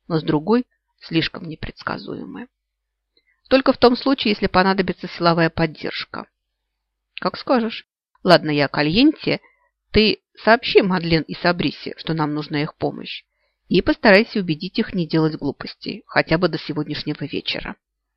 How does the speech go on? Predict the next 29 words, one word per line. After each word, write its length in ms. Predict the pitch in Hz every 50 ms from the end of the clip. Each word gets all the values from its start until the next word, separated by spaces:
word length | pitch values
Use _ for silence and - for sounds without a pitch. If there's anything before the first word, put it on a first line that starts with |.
| _ _ _ _ _ _ _
В 80 | 208 202
ответ 260 | 214 - - 311 -
на 100 | 269 240
это 220 | 240 233 - 190
заявление 680 | 175 180 156 151 151 160 175 233 254 254 254 254 247 262 - _ _ _ _ _ -
мне 160 | 269 277 277
было 180 | 254 269 262 262
нечего 380 | 240 240 254 - - - - -
сказать. 460 | - - - - - 202 - - - _ _ _ _ _ _ _ _ _ _ _ _ -
Саби 240 | - 156 143 170 139
и 160 | - - 147
Мади 460 | 147 151 170 220 262 254 262 226 262 - _ _ _ _ _
вполне 420 | _ _ - 330 339 233 175 151
в 40 | -
состоянии 600 | - - - _ - 151 160 160 151 160 143 143
за 120 | 156 160 143
полчаса 680 | - 165 151 143 - - 147 - - - 185 208 247 - _ _ _ _ _ _
ввергнуть 480 | 165 165 170 160 160 - - 143 - -
в 40 | -
хаос 500 | - - 160 175 208 247 - - - _ _
всё 240 | - - - 147 156
сущее. 640 | - - - - - - - - - - - - _ _ _ _ _ _ _ _ -
А 80 | 170
если 280 | 190 226 233 - - 226
чуть 300 | - - 262 233 - -
поднапрягутся, 960 | _ - 202 202 220 214 - - - 240 277 330 - - - - - - - _ _ _ _ -
то 120 | 285 262
вдвое 320 | 220 190 190 202 196 185
быстрее. 560 | 170 175 170 - - - - - 58 - 220